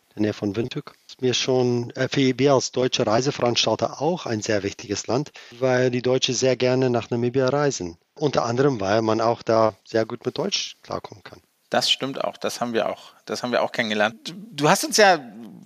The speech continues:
Speaker 2: die Reise haben wir natürlich schon, schon Monate vorher geplant, Wochen vorher geplant. Und du hast uns nie gesagt, wo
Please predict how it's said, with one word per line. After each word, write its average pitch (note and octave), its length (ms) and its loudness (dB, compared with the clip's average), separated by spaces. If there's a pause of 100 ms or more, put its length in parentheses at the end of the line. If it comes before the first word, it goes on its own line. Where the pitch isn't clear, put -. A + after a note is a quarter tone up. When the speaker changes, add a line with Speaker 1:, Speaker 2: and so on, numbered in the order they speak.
(240)
Speaker 2:
die A#2+ 280 -2
Reise D3 340 4
haben D3 120 2
wir C#3 80 6
natürlich C3 300 2
schon, B2 240 0
schon A#2+ 220 0
Monate C#3 440 2
vorher C3+ 280 4
geplant, C3+ 500 2
Wochen D3 240 -2
vorher C3+ 280 2
geplant. C3+ 400 0 (240)
Und C3 80 -4
du C3 40 4
hast - 120 0
uns D3+ 200 -6
nie D#3 320 2
gesagt, D#3+ 600 2 (220)
wo C#3+ 340 2